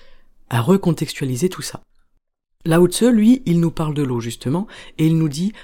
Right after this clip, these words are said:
L'eau a l'air douce, mais c'est la plus puissante. » Et en fait, c'est un petit peu ce que je vous disais juste avant, c'est l'eau, elle traverse tout. Hein, l'eau, elle crée de l'érosion sur des années qui va percer la roche.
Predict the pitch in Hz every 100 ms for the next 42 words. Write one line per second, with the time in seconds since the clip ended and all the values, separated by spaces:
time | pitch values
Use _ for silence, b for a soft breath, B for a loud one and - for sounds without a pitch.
0 | B 156 233 208 160 147 143 220 220 -
1 | - - - - - - 147 - 196 139
2 | - 202 - 147 - 127 - - - B
3 | B B B B B 156 165 254 254 -
4 | 156 - 170 - 185 170 - 143 151 139
5 | 147 135 - 151 208 233 - 139 202 175
6 | - 143 151 - - 226 - _ _ _
7 | _ - 160 160 180 156 120 127 - 147
8 | 127 160 160 165 156 226 233 - 160 147
9 | 143 151 185 240 - - - 139 131 165
10 | 160 - 151 165 208 220 -